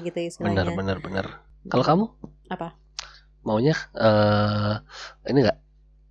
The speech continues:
Speaker 2: Baju juga.
Speaker 1: Kalau baju?
Speaker 2: Heeh.
Speaker 1: Aku baju, aku baju bakal penting sih. 'Cause
Speaker 2: Hmm.
Speaker 1: like, it's us.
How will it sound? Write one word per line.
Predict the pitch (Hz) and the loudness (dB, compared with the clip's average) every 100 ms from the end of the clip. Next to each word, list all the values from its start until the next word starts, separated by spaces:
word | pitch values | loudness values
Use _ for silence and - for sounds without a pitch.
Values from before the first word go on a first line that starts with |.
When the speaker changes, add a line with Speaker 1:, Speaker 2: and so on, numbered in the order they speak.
| _ _ _ | _ _ _
Speaker 2:
Baju | 120 104 107 110 | 0 2 4 2
juga. | 101 107 110 - - - - _ _ _ _ | 2 0 0 -2 -6 -20 -20 _ _ _ _
Speaker 1:
Kalau | 202 | -2
baju? | 185 160 175 | 0 -2 -4
Speaker 2:
Heeh. | 170 104 107 - _ - - | -4 -4 -6 -12 _ -14 -8
Speaker 1:
Aku | - 381 | 2 2
baju, | 202 170 156 196 330 | 6 6 6 4 0
aku | - - 339 | 0 2 2
baju | 185 170 233 | 4 4 4
bakal | 285 - 180 | 4 4 2
penting | 196 220 214 202 | 0 -4 -4 -4
sih. | 185 - - _ | -8 -10 -18 _
'Cause | - 226 240 320 | -8 0 4 4
Speaker 2:
Hmm. | 269 | 4
Speaker 1:
like, | 247 202 | 2 0
it's | - 202 - - | -8 -8 -10 -4
us. | - 285 - | 0 0 -2